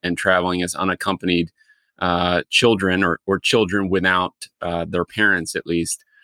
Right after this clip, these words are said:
And, uh, so it, it, not much is, is different. Uh, what's different ultimately is some of the procedures have changed,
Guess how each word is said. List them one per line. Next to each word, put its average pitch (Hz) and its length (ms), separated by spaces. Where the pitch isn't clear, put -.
And, 95 580
uh, 98 360
so 120 360
it, - 300
it, 110 200
not 127 340
much 139 240
is, 127 320
is 107 180
different. 92 540
Uh, 92 360
what's - 360
different 120 480
ultimately 110 720
is 98 400
some 143 240
of 110 100
the 101 100
procedures 123 920
have 117 180
changed, 120 600